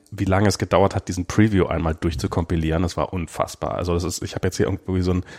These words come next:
relativ dickes MacBook Pro und das ist, ist, äh, weit davon entfernt, irgendwie gut zu sein. Und, ähm, daraufhin habe ich mich beschlossen, jetzt vielleicht doch mal mit dem Produkt auseinanderzusetzen, was, was Swift U I ja doch auf eine gewisse Art kopiert,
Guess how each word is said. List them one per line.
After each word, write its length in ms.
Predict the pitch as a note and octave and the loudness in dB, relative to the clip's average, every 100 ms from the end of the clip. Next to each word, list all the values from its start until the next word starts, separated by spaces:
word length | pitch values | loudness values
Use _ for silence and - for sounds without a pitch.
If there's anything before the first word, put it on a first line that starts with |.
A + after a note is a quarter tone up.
| - - - - | -18 -20 -20 2
relativ 400 | G#2 A2+ G#2+ - | 4 6 4 2
dickes 300 | G#2+ G2+ - | 2 2 2
MacBook 360 | G2 - - | 0 0 -4
Pro 460 | - - F#2+ G2 F#2+ | -2 4 6 8 6
und 180 | F2 F2 | 4 0
das 140 | F2+ | 0
ist, 280 | F2 - - - | 0 -2 -6 -8
ist, 380 | G2+ - - - | -10 -8 -8 -6
äh, 360 | F2 F2 E2 D#2+ E2 | -2 0 0 -2 -2
weit 300 | E2 F2+ - | 2 2 2
davon 240 | F2+ F2 | -2 -2
entfernt, 460 | E2 D#2+ E2 D#2+ E2 | -4 -4 -4 -6 -6
irgendwie 300 | F2 E2+ F2+ | -8 -8 -8
gut 220 | - F2+ | -6 -8
zu 140 | - G#2 | -4 0
sein. 240 | G2 G#2+ - _ _ _ _ _ _ _ _ - - - - - _ | 2 2 0 _ _ _ _ _ _ _ _ -20 -20 -20 -20 -20 _
Und, 600 | B2 A2+ G#2+ G#2 G#2 - - | 2 4 4 0 -2 -6 -6
ähm, 440 | G#2+ G2 G2 G2 - _ _ _ _ _ | -2 -2 -2 -4 -10 _ _ _ _ _
daraufhin 420 | G#2+ G#2+ A2 B2+ | 4 6 4 2
habe 100 | A2 | 0
ich 80 | G#2+ | -2
mich 140 | A#2 | -4
beschlossen, 480 | - - A#2 A2 G#2 - - | -8 -4 -2 -2 -6 -10 -14
jetzt 320 | A2+ B2 - | 0 0 2
vielleicht 360 | B2+ G#2 - | 2 2 2
doch 160 | C#3+ C#3+ | 2 4
mal 140 | A#2+ | 4
mit 160 | G#2 G2+ | 4 4
dem 320 | G#2 G2+ G#2 - _ | 4 2 0 -4 _
Produkt 460 | - G#2+ G2 - G2+ | -4 -2 -2 -4 -2
auseinanderzusetzen, 880 | G2 G2 G2+ G2+ G2+ F#2+ - G#2+ | -2 0 0 0 -2 -2 -2 -4
was, 260 | G2+ F#2+ - | -2 -2 -4
was 180 | G2 - | -6 -4
Swift 240 | G#2+ - | -6 -4
U 60 | F#2+ | -6
I 140 | F#2+ | -2
ja 160 | G2+ - | 0 -2
doch 140 | - F#2 | -2 -4
auf 140 | F2+ | -4
eine 60 | F#2 | -6
gewisse 260 | F#2 - | -6 -6
Art 180 | - - | -4 -6
kopiert, 500 | - - - A2 - | -10 -8 0 2 2